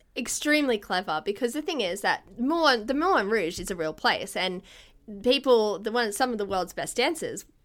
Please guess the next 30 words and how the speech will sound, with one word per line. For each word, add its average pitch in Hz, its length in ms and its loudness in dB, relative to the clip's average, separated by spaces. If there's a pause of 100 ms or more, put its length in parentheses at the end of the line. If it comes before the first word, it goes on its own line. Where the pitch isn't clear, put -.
(160)
dance 180 320 -2
at - 60 -18
the 170 80 -10
Moulin 160 320 -8
Rouge. 190 320 -2
So 226 220 2
when 254 160 4
you 247 120 -2
come 269 320 0
and 214 160 -2
see 226 200 -2
a 214 60 -4
musical 196 800 -6
called 233 300 4
the 214 60 2
Moulin 196 400 -4
Rouge, 208 400 0 (420)
you're 349 360 4
expecting 320 680 6
some 262 220 0
good 247 220 0
dancing, 214 520 4
like, 202 280 2
at 226 220 6
the 226 60 2
very 180 300 0
least. 202 400 2
And 214 160 2 (320)
this 392 220 2
show 311 320 4